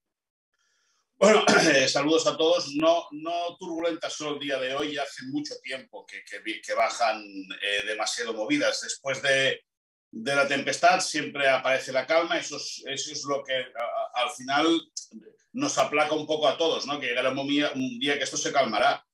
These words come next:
Pero es verdad que el Barça, eh, cada paso que da pisa una milla.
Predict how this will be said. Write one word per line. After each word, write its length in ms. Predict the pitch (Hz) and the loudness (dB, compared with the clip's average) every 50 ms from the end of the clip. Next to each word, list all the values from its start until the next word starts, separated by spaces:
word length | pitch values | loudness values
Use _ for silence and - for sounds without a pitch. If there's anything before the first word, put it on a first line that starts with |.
| _ _ _ _ _ _ _ _ | _ _ _ _ _ _ _ _
Pero 140 | 123 120 123 | -2 0 0
es 60 | 120 | 0
verdad 280 | 127 135 131 139 143 147 | 0 2 2 2 2 0
que 60 | 147 | -2
el 100 | 135 131 | 0 2
Barça, 200 | 143 143 135 - - _ _ _ _ - - - | 2 2 2 -2 -8 _ _ _ _ -16 -12 -8
eh, 160 | 117 113 113 | -8 -8 0
cada 260 | - 151 147 147 143 | 2 4 4 4 4
paso 280 | 151 143 - - 156 135 | 2 2 0 -2 -4 -4
que 80 | 139 | -2
da 180 | 139 147 147 - | 0 0 0 -2
pisa 240 | 160 156 - - 139 | -4 -4 -2 -2 -2
una 160 | 117 107 104 | -2 -4 -6
milla. 140 | 113 - | -6 -8